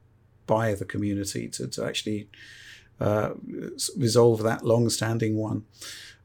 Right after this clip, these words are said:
Um, yeah, interesting stuff. But, uh, again, it does seem to be down to the sort of modding community to step in when the developers don't, which is, which is not ideal, but what can you do? Uh,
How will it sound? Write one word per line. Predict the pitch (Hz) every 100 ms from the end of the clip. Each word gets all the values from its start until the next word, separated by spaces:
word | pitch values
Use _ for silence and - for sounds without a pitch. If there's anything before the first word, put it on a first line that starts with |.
| 143
Um, | 139 139 143 147 -
yeah, | 151 175 175 117
interesting | - 160 151 131 135
stuff. | 127 165 131 92 - -
But, | 127 - - -
uh, | 117 113 113 - _ _
again, | 131 131 131 107 - - _ _
it | - 277
does | - 127
seem | - 120
to | 113
be | 120 113
down | 113 120 117
to | 107
the | 110
sort | - - 120
of |
modding | 120 127 135 -
community | 113 113 110 - 110
to | 117
step | - - 110 127
in | 131
when | 135
the | 107
developers | 104 107 104 104 104 95
don't, | 117 110 -
which | - -
is, | 95 - - - _ - - - _ -
which | -
is | 104
not | 104 107 -
ideal, | - 107 95 113 107 104
but | 101 - - - _ _ _ _ _ _ -
what | 113
can | - 117
you | 120
do? | 143 143 127 _ _ _ - - - -
Uh, | 143 147